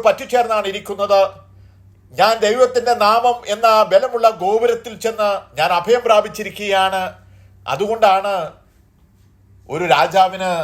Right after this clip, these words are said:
ഇസ്രായേലിൻ്റെ രാജാവായ ശൗലിന് എന്നെ പിടിക്കുവാൻ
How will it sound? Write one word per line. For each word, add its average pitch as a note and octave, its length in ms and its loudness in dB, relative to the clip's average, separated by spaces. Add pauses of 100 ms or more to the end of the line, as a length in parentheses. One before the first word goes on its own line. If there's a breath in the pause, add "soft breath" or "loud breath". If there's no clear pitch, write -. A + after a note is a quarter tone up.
(180)
ഇസ്രായേലിൻ്റെ F#3 540 0
രാജാവായ F3 540 2 (420)
ശൗലിന് E3+ 500 -4 (220)
എന്നെ E3 200 -10
പിടിക്കുവാൻ D#3+ 520 -4